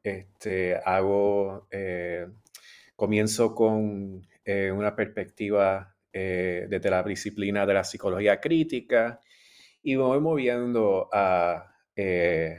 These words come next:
a la disciplina, eh, de los estudios postcoloniales, eh, desde el marco de los estudios culturales. Así que, eh, así que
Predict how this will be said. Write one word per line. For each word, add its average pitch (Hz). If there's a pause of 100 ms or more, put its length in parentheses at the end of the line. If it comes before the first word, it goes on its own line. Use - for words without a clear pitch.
(160)
a 92
la 92
disciplina, 92 (140)
eh, 85
de 98
los 87
estudios 104
postcoloniales, 120 (720)
eh, 95
desde 98
el 87
marco 92
de 90
los 85
estudios -
culturales. 80 (760)
Así 104
que, 95
eh, 90 (800)
así 101
que 101